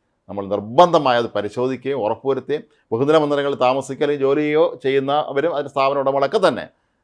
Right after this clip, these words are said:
കൃത്യമായി ഈ, ആ, മോക്ക് ഡ്രില്ലും അതുപോലെ ഈ അവിടെ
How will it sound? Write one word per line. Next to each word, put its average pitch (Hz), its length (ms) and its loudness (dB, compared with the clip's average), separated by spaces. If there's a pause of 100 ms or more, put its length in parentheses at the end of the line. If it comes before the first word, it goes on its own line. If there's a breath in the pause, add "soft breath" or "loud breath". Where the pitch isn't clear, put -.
(120)
കൃത്യമായി 127 600 4
ഈ, 120 380 -6 (300)
ആ, 104 60 -4
മോക്ക് 113 300 4
ഡ്രില്ലും 131 420 0
അതുപോലെ 117 340 0
ഈ 143 380 -4 (100)
അവിടെ 127 320 0